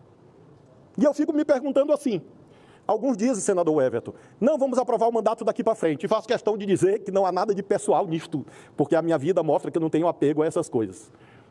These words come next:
espaços de poder. Eu fico pensando, vai aprovar o mandato retroativo? Ou seja, imaginemos um mandato de onze anos. Então, os que já têm mais de onze anos são aposentados compulsoriamente?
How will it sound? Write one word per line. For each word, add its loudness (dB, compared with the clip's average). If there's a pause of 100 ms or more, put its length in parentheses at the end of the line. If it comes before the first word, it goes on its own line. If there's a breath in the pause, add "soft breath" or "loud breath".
(160 loud breath)
espaços -2
de -4
poder. -4 (1900 loud breath)
Eu 4
fico -4
pensando, -2 (460 loud breath)
vai 2
aprovar 2
o 0
mandato -2 (320)
retroativo? 0 (480 loud breath)
Ou 2
seja, 0
imaginemos -2
um -2
mandato -2 (480 loud breath)
de 0
onze 0
anos. -6 (260 loud breath)
Então, 0
os -8
que -4
já 2
têm -2
mais 0
de -2
onze 2
anos 0
são 0
aposentados 0
compulsoriamente? -2